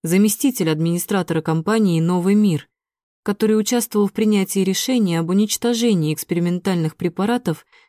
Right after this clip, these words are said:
задействованных в испытаниях подсудимого, вашего близкого друга.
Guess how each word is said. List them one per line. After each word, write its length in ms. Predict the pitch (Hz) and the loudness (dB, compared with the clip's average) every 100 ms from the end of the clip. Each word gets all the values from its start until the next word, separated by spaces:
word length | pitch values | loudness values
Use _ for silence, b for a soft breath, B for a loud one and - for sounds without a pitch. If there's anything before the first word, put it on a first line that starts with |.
| b | b
задействованных 880 | 185 196 214 247 - 165 156 151 - - | -2 0 2 0 -2 -4 -2 -4 -10 -8
в 80 | 180 | -8
испытаниях 580 | - 202 208 202 202 | -4 -2 0 2 0
подсудимого, 760 | - 208 226 185 175 165 156 156 _ _ _ _ _ - | -2 -4 -4 -2 -2 -2 -2 -6 _ _ _ _ _ -4
вашего 400 | 175 170 196 196 | -2 0 0 0
близкого 440 | 190 180 - 208 | 0 0 0 0
друга. 400 | 220 175 151 | 2 0 -2